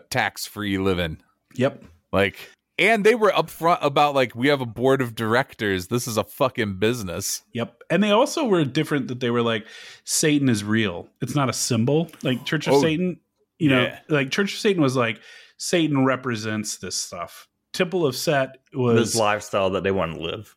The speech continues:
Speaker 2: "It's real. Like Satan is a real being, real figure. The literal Christian devil is real."
Speaker 1: Correct.
Speaker 2: Um,
Speaker 1: And so that was never a, a LaVey thing. Like, so
Speaker 2: No.
Speaker 1: Church of Satan, basically what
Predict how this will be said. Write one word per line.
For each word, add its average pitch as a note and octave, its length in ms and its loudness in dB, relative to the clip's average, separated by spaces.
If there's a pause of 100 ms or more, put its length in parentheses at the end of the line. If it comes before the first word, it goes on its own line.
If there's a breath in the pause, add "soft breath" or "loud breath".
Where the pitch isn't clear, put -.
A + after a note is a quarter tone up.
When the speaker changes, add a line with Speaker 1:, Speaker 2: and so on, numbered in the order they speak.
(140)
Speaker 2:
"It's D3+ 240 -2
real. G#2+ 580 -2
Like A#2+ 140 -6
Satan B2+ 300 -2
is A2 160 -2
a G#2+ 40 2
real A2 360 2
being, G#2 640 0
real A#2+ 200 0
figure. G2+ 640 -4 (140)
The A#2+ 100 0
literal A2 600 2
Christian G2+ 420 -6
devil F2+ 340 -4
is E2+ 160 -12
real." E2+ 320 -8 (400)
Speaker 1:
Correct. G#2 460 2
Speaker 2:
Um, F#2 60 -4
Speaker 1:
And B2+ 160 -2
so C3 200 0
that D#3 180 2
was A2+ 200 -2
never B2+ 420 0
a, G#2+ 140 2
a G2+ 180 0
LaVey F2+ 560 0
thing. D#2+ 280 -8
Like, E2 180 -6
so B2 120 -2
Speaker 2:
No. G#2+ 60 -2
Speaker 1:
Church - 320 -2
of F3 80 -4
Satan, B2+ 260 -2 (420 loud breath)
basically C#4+ 500 2
what A2+ 340 2